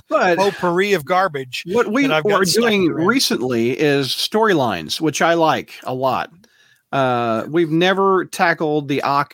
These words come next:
Speaker 1: Octopus War from beginning to end, which is what we're gonna do.
Speaker 2: Oh, yeah.
Speaker 1: Um,
Speaker 2: Yes, in fact, uh, now that I think about it here, we talked
Speaker 1: Yeah.
Speaker 2: about issue number seventy-four back in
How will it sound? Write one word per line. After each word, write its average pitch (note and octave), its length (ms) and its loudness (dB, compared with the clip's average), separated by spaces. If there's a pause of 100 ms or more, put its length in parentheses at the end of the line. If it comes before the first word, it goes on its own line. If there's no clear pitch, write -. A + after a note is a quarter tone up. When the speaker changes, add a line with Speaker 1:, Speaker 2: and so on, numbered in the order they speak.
(140)
Speaker 1:
Octopus B2+ 500 -6
War B2+ 220 -4
from A#2+ 160 -8
beginning A#2+ 360 -2
to A2+ 100 2
end, A#2 120 2
which G#2+ 200 -6
is A2 100 -6
what B2 160 -4
we're A2+ 80 -2
gonna A2+ 180 0
do. F2+ 300 -2 (300)
Speaker 2:
Oh, G3+ 320 0
yeah. A2 460 2
Speaker 1:
Um, G2+ 160 -6 (640)
Speaker 2:
Yes, C4 280 2
in F3+ 160 -6
fact, G#3+ 380 -2
uh, F3 260 2
now F#3+ 180 0
that F#3+ 80 0
I F3+ 120 2
think G#3 220 -4
about F#3 280 0
it D#3+ 80 -4
here, F3 180 0
we F#3 200 -4
talked A3+ 340 -2
Speaker 1:
Yeah. F3+ 60 -4
Speaker 2:
about D#3 340 0
issue F3+ 400 -2
number D3+ 400 -4
seventy-four D#3+ 1200 -2 (420)
back F3 720 -2 (320)
in G3 600 0